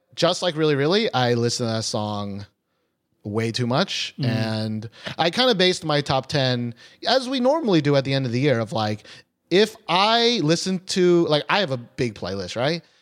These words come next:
Speaker 1: And if I skip the song, I don't think it deserves any, deserves to be mentioned, you know, in our top ten.
Speaker 2: Mm.
Speaker 1: And, uh, you know,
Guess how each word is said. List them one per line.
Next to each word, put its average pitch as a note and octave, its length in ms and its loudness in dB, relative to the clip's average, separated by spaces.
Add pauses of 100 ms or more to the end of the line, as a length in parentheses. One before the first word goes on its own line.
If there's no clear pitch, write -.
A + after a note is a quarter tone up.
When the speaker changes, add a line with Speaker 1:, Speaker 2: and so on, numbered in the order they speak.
(300)
Speaker 1:
And C3+ 180 2
if D3 120 2
I G#3+ 160 4
skip - 420 -2
the C#3 100 0
song, D3 420 0
I B2+ 100 2
don't B2+ 180 0
think B2 160 -4
it A2 80 -2
deserves G#2+ 500 -4 (520)
any, A#2 440 -4 (320)
deserves B2 380 2
to - 60 -10
be A2 100 -4
mentioned, F#2+ 600 -8 (140)
you G#2+ 100 -8
know, E2 240 -12 (320)
in F#2+ 120 -10
our F2+ 120 -8
top - 240 -16
ten. - 200 -16 (140)
Speaker 2:
Mm. B2 440 -14 (440)
Speaker 1:
And, G2+ 380 -6 (500)
uh, - 40 -14
you G2+ 160 -14
know, F2+ 100 -14